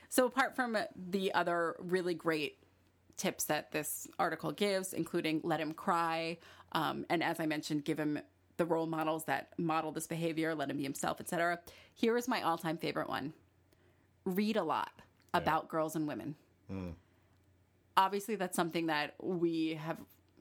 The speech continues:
Speaker 1: we collectively, not you and I, have realized in the past couple of years, I think in particular, that, yeah, part of the problem is that we let boys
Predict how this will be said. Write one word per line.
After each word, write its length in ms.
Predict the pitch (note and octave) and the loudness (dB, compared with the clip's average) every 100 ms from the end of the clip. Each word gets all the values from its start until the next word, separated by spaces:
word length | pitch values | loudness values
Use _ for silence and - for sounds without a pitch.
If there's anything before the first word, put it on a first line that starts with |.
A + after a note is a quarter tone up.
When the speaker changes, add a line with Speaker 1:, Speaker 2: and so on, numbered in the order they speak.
| _ - - - E3+ | _ -20 -14 -8 0
Speaker 1:
we 140 | E3+ | 0
collectively, 720 | - E3+ D3+ - D3 D3+ D#3+ - | 0 -2 -2 -2 -2 0 -2 0
not 160 | D#3 | -2
you 140 | - D#3 | 0 0
and 100 | D#3 | 0
I, 120 | D#3 - - | -2 -8 -8
have 220 | - G#3 G3 | 0 0 2
realized 600 | G#3 F#3+ E3+ D#3+ E3 - | 2 2 0 -2 -6 -4
in 100 | F3+ | -2
the 80 | E3 | -2
past 460 | E3 E3+ E3 - - - | 0 0 0 -6 -12 -12
couple 280 | - F#3+ E3 | -4 -2 0
of 100 | D3+ | 2
years, 280 | F3 F#3 E3+ | 2 0 0
I 60 | D#3 | -2
think 220 | D#3+ D#3+ | -2 -4
in 80 | D3+ | -6
particular, 600 | D#3+ A3+ A#3 E3 E3 D#3+ | -4 -4 -2 -2 0 0
that, 300 | D#3 D3 - - - - _ | 0 -2 -4 -20 -20 -20 _
yeah, 380 | F#3+ A3+ D4 G3 | -4 0 2 0
part 280 | - A3 A3 | 0 -2 -2
of 60 | |
the 60 | G3 | -4
problem 420 | - A#3 A3+ F3 | 0 0 2 -2
is 100 | D#3+ | 0
that 240 | D#3 D3+ - | 2 0 2
we 120 | E3+ | 0
let 340 | F3 E3 - | 2 0 -2
boys 400 | - E3+ F#3 F3 | -2 2 2 0